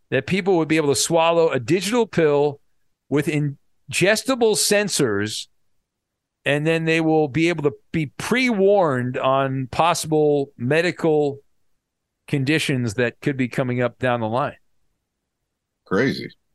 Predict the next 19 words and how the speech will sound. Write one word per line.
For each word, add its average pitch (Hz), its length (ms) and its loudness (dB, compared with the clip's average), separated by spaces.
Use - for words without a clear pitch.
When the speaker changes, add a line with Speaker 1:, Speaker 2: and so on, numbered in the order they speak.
Speaker 1:
Yeah. 123 280 -2
Well, 117 100 2
here's 202 200 2
one 156 140 2
right 147 160 2
out 139 140 2
of 131 80 0
the 117 60 -6
Terminator. 175 640 0
They 147 160 2
say 156 220 0
that 147 160 -2
people 190 340 0
will 156 180 0
replace 147 360 -2
body 185 400 0
parts 180 360 -2
with 139 200 -2
robotics. 147 800 0